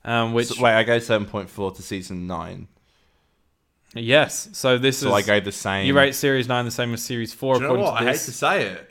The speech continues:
Speaker 2: but I think that's actually pretty accurate.
Speaker 1: Series three, I
Speaker 2: Do
Speaker 1: did
Speaker 2: I give
Speaker 1: seven point two,
Speaker 2: myself
Speaker 1: you
Speaker 2: credit
Speaker 1: did
Speaker 2: for
Speaker 1: seven.
Speaker 2: these scores I've given myself?
Speaker 1: Series
Speaker 2: Yeah, I
Speaker 1: three,
Speaker 2: do.
Speaker 1: you did seven point two. I, sorry, I did seven point two, you did seven point five. Series two, I did six point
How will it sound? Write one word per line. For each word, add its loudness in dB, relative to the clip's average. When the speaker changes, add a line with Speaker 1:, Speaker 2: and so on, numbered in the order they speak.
Speaker 2:
but -2
I -4
think -10
that's -4
actually -4
pretty -4
accurate. -2
Speaker 1:
Series 4
three, 4
I 2
Speaker 2:
Do 2
Speaker 1:
did 2
Speaker 2:
I 6
give -4
Speaker 1:
seven 2
point 0
two, 4
Speaker 2:
myself 6
Speaker 1:
you 2
Speaker 2:
credit 0
Speaker 1:
did 0
Speaker 2:
for -6
Speaker 1:
seven. 4
Speaker 2:
these -4
scores -2
I've -2
given -6
myself? -2
Speaker 1:
Series 4
Speaker 2:
Yeah, -8
I -4
Speaker 1:
three, 2
Speaker 2:
do. -4
Speaker 1:
you -4
did -6
seven -4
point -10
two. -6
I, -6
sorry, 2
I 6
did 2
seven 0
point -6
two, -6
you -4
did -14
seven -8
point -8
five. -4
Series -2
two, -2
I -2
did -4
six -8
point -6